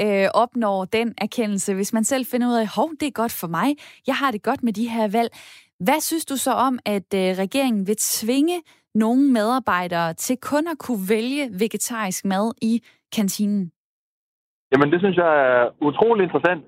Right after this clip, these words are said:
Speaker 2: lige den her tid, fordi at, øh, det er jo ret, øh, interessant. Så lige nu så lever vi jo nærmest i en sådan slags, øh, en æra af tvang, fordi at vi har jo regeringen, som det er,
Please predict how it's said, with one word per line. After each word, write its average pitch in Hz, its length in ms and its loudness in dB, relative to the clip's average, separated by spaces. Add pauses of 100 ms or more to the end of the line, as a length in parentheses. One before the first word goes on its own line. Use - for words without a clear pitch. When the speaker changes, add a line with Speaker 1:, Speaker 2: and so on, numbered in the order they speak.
Speaker 2:
lige 165 200 4
den 165 60 4
her 160 160 2
tid, 175 220 -2 (600)
fordi 156 300 2
at, 143 180 2
øh, 123 220 4
det 135 80 2
er 135 120 4
jo 135 140 2
ret, 180 140 -4 (120)
øh, 117 420 4
interessant. 139 340 0
Så 151 60 -2 (260)
lige 190 100 6
nu 190 100 4
så - 80 -2
lever 170 280 4
vi 165 80 0
jo 139 160 4
nærmest 143 320 0
i 127 100 4 (120)
en 110 160 -2
sådan 123 240 -8
slags, 110 320 2
øh, 110 300 4 (560)
en 123 80 -8 (160)
æra 180 240 4 (140)
af 113 260 2
tvang, 143 200 2 (520)
fordi 127 260 -2
at 131 120 -2
vi 123 120 2
har 143 160 4
jo 139 40 0 (160)
regeringen, 151 400 2
som 117 160 -4
det 113 160 4
er, 135 40 4